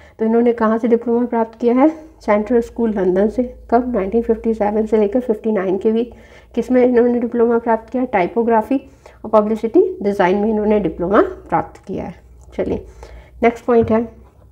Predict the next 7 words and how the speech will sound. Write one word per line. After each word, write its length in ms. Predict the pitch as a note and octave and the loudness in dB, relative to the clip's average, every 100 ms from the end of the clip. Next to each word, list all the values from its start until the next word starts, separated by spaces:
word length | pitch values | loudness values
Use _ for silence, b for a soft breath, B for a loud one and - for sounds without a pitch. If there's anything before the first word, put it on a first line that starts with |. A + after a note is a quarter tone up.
| _ _ _ G3+ | _ _ _ -10
जयराम 420 | G3+ A3 G#3+ A#3+ | -2 0 2 0
पटेल 320 | B3 G#3+ A#3 | 0 0 0
ग्रुप 240 | A3+ A#3+ A#3 | 0 0 -2
अठारह 300 | A3 G#3 A3+ | -2 0 0
सौ 140 | B3 | -2
नब्बे 380 | G#3+ G3 G3 A#3 | -4 -4 0 0
के, 400 | A#3 G#3 G3+ | 0 -4 -4